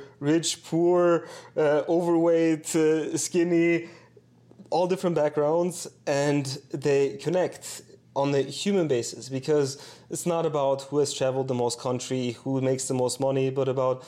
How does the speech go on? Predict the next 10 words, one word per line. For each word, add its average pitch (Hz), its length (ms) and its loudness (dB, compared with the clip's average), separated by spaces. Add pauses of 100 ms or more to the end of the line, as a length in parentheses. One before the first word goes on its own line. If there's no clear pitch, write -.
(220)
you - 80 -10
know, 185 160 2
there 151 120 2
are 131 200 -2
certain 143 240 -2
parts 135 600 -2
in 139 100 0
ourselves 139 600 0
that 131 400 0 (360)
is 135 640 0